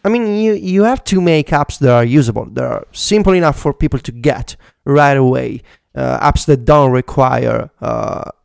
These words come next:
insane hours of learning. Uh, how do you balance this, you know, the, the, the need for simplicity with the fact that people, after a while, want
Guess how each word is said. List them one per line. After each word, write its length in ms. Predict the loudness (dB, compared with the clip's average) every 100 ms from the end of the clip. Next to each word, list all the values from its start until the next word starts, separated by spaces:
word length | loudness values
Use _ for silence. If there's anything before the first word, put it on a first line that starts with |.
| _ _ _ _ _ _
insane 640 | 0 0 0 0 0 -2 -2
hours 440 | 0 2 2 0
of 160 | -2 -2
learning. 500 | 2 2 2 -4 -14 -20 _ _ _ -10
Uh, 240 | -6 -6 -8 _
how 120 | 2
do 100 | 4
you 100 | 2
balance 500 | 4 4 4 0 -2
this, 460 | -2 -2 -2 -10 -16 _ _
you 60 | 2
know, 140 | 2
the, 160 | 2 -2 _ _ _ _ _ _ _ _ _
the, 180 | -8 -8 -14 _ _ -2
the 100 | 0
need 440 | 2 0 -2 -6
for 520 | -10 0 2 2 0 -8 _ _ -8
simplicity 800 | 0 2 4 2 0 -4 -6 -10 _ -2
with 420 | 2 2 0 -2 -12 -20 _ _ -8
the 80 |
fact 320 | 0 2 2 0
that 180 | -2
people, 640 | 0 0 2 2 2 -2 -4 _ 0
after 300 | 0 2 2
a 100 | 4
while, 600 | 2 2 0 0 -2 -6
want 640 | -6 0 2 2 -2